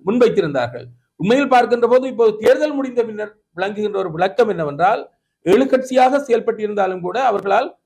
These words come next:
ஒரு ஆசனத்தை தான் கைப்பற்ற கு-, முடிந்திருக்கின்றது. ஒரே ஒரு கட்சியாக செயல்பட்டிருந்த தமிழரசு கட்சி எட்டு ஆசனங்களை பெற்றிருக்கின்றது. ஆகவே கட்சிகளின் எண்ணிக்கை முக்கியமானது அல்ல, அந்த கட்சிகளுக்கு கிடைக்க, கிடைக்கப்பெறுகின்ற வாக்கு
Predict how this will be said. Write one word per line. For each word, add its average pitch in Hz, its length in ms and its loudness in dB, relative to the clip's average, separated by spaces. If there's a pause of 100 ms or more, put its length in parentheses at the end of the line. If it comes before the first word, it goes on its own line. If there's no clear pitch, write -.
(100)
ஒரு 196 240 2
ஆசனத்தை 185 460 -2
தான் 233 200 -6
கைப்பற்ற 180 380 -4
கு-, 180 260 -12
முடிந்திருக்கின்றது. 156 880 -2 (240)
ஒரே 247 240 4
ஒரு 302 120 2
கட்சியாக 247 500 0
செயல்பட்டிருந்த 185 760 -4
தமிழரசு 175 380 -6
கட்சி 165 240 -10
எட்டு 208 280 2
ஆசனங்களை 165 640 -4
பெற்றிருக்கின்றது. 147 540 -4
ஆகவே 180 480 -2 (340)
கட்சிகளின் 311 480 0
எண்ணிக்கை 285 480 0
முக்கியமானது 214 580 -2
அல்ல, 165 480 -4 (360)
அந்த 175 400 2
கட்சிகளுக்கு 285 560 -2
கிடைக்க, 240 320 2
கிடைக்கப்பெறுகின்ற 214 1040 -2 (240)
வாக்கு 254 540 0